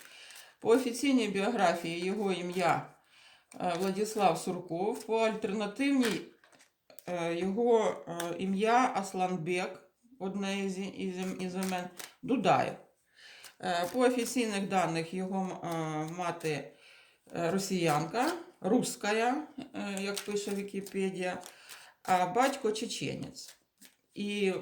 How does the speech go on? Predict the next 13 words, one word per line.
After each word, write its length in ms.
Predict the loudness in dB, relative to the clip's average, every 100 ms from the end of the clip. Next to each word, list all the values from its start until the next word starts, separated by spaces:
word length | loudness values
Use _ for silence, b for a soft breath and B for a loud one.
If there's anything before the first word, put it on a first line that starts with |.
| -6
батько 440 | -6 -2 -4 -4 -4
і 120 | -2
мати 580 | 0 0 2 0 0 -4
ніби 300 | -6 -4 -4
вчителі. 600 | -8 -10 -8 -4 -4 -6 -12 _ _ B B B B B B
До 140 | 0
п'яти 340 | 2 4 6
років 520 | 6 4 2 2 2 2
він, 300 | -2 -2 -6 -10 -4
е, 180 | -4
проживав, 840 | -2 -4 -2 0 2 4 4 0 -8 _ _ -20 -18
е, 40 | -8 -6 -6 -4 -4 -6 -6
в, 380 | -2 0 0